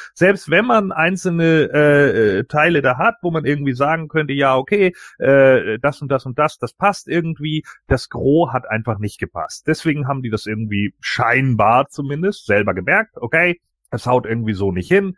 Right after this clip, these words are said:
äh, von, von, äh, unserem Universum, also lassen wir das mal weg und machen jetzt eher wieder Solo-Filme. Okay, kann man machen. <clears throat> Nun kommt das Problem, für mich zumindest, bei Joker,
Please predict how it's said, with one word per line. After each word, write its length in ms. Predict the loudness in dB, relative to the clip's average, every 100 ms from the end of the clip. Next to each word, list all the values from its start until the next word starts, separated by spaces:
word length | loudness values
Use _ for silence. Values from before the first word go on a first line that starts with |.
| _ _ -4
äh, 360 | 2 4 2
von, 340 | 0 -4 -6 -12
von, 500 | -4 -2 -2 -4 -6
äh, 340 | 0 2 0 -2
unserem 360 | -2 0 -2
Universum, 540 | 0 0 2 0 -2 -2
also 220 | -2 0
lassen 240 | 0 -2
wir 80 | -2
das 160 | -2 -2
mal 140 | -2
weg 200 | -2 0
und 100 | 0
machen 260 | 0 -2 -2
jetzt 320 | -2 -4 _
eher 280 | 0 2 2
wieder 200 | 2 0
Solo-Filme. 720 | 2 4 4 4 0 -12 _ _ _ _ _ _ -2
Okay, 460 | 0 2 2 2 -4
kann 160 | -6 -2
man 120 | 0
machen. 200 | 0 -4 _ _
<clears throat> 260 | -6 -6 -8 _ _ -4
Nun 240 | 4 4
kommt 200 | 4 0
das 120 | -2
Problem, 540 | -2 -2 0 0 -2 -6
für 140 | -4
mich 460 | -2 2 2 2 -6
zumindest, 600 | -4 -2 0 0 0 -2 _ _ _ -2
bei 160 | 0
Joker, 600 | 2 4 4 4 4 4